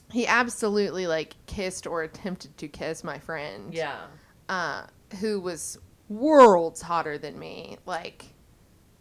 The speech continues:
Speaker 1: by miles. So it was always going to be her. But, like,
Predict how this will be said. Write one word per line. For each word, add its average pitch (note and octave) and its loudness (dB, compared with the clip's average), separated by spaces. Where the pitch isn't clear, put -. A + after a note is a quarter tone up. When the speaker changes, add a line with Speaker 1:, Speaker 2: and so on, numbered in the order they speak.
Speaker 1:
by G3 4
miles. E3 -8
So F3+ -6
it - -6
was G#3 -4
always F#3+ 4
going E3 -8
to - -14
be D3+ -16
her. D3 -8
But, F#3+ 0
like, F3 -6